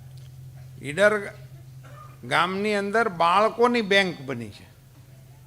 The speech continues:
બાલ ગોપાલ બેંક. અહીં જેટલા બાળકો હોય એ યાદ રાખે. આઠ વર્ષથી એનું સભ્યપદ મળે છે. આઠ વર્ષની ઉંમરના એના સભ્ય થઈ શકે છે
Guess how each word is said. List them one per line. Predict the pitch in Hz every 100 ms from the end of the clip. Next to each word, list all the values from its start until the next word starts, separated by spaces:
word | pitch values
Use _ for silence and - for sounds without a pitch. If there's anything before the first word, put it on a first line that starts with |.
| - - - - - - - -
બાલ | 143 170 196 208
ગોપાલ | 175 202 202 202 196
બેંક. | 165 175 160 127 139
અહીં | 156 143
જેટલા | 165 185
બાળકો | 160 151 165 170 185
હોય | 180 185 175
એ |
યાદ | 165 160 139
રાખે. | 139 123 135 - - - - - - - -
આઠ | 151 170 226 190
વર્ષથી | 202 220 220 - 226 214
એનું | 220 196
સભ્યપદ | 196 170 196 190 180 135
મળે | 139 135
છે. | - - - - - - - - - - - -
આઠ | 131 180 -
વર્ષની | 180 202 185 208
ઉંમરના | 196 196 202 202 196 190
એના | 190 190
સભ્ય | - 196 233 233
થઈ | 180 185
શકે | 170 131 143 135
છે | 147